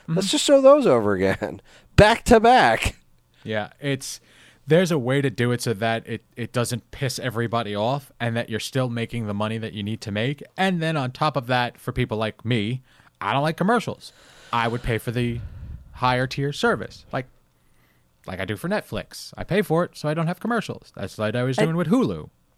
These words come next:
Speaker 1: Pay for the, you know, the non-
Speaker 3: I don't think there is a non-commercial, or there's a commercial version of Netflix.
Speaker 1: Yeah, but, uh, we all, I, I'm saying I pay for Netflix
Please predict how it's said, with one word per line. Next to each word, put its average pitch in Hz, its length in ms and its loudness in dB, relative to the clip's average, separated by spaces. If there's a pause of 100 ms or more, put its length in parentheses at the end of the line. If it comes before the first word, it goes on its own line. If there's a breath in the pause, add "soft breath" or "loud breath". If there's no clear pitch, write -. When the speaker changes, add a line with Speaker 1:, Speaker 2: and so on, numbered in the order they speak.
(220)
Speaker 1:
Pay 110 120 -4
for 131 100 -6
the, 139 140 -8 (420)
you 139 80 -8
know, 120 240 -8 (920 soft breath)
the 113 100 0
non- 120 580 0
Speaker 3:
I - 20 2
don't 320 200 4
think 320 220 0
there 214 200 4
is 220 160 2
a 170 60 6
non-commercial, 156 840 0
or 165 160 4
there's 156 240 0
a - 60 -8
commercial 160 420 -2
version - 300 -8
of 127 80 -10
Netflix. - 720 -6 (400)
Speaker 1:
Yeah, 160 200 4
but, 143 220 -4
uh, 131 160 0 (800)
we 151 140 4
all, 165 200 0
I, 131 160 2 (100)
I'm 147 220 2
saying 156 280 0
I 139 160 0
pay 156 220 0
for - 160 -4
Netflix - 800 -4